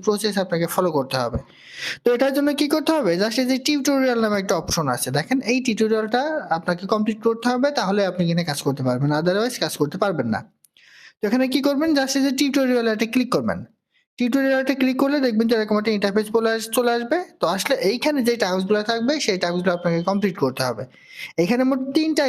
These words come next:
স্টেপ থাকবে, এই তিনটা স্টেপ আপনাকে কমপ্লিট করতে হবে, otherwise আপনি এখানে কিন্তু মাইনিং করতে পারবেন না।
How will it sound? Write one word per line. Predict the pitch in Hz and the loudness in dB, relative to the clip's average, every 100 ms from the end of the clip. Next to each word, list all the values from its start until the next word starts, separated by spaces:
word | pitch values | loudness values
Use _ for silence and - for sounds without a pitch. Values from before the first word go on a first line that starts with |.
| 254 | 0
স্টেপ | 311 208 - | -2 -2 -2
থাকবে, | 156 135 147 | -2 0 0
এই | 170 | 2
তিনটা | 240 247 233 220 | 0 2 0 0
স্টেপ | 247 220 | 0 0
আপনাকে | 208 208 208 | 0 -2 0
কমপ্লিট | 196 175 160 135 | 0 0 0 0
করতে | 120 139 | 0 0
হবে, | 156 160 | 0 2
otherwise | 185 202 220 196 | 0 0 0 -2
আপনি | - 165 | -2 -2
এখানে | 175 185 | 0 0
কিন্তু | 208 240 | 0 0
মাইনিং | 165 156 190 | 0 0 0
করতে | 185 139 | 0 0
পারবেন | 120 113 | 0 -2
না। | 110 | -6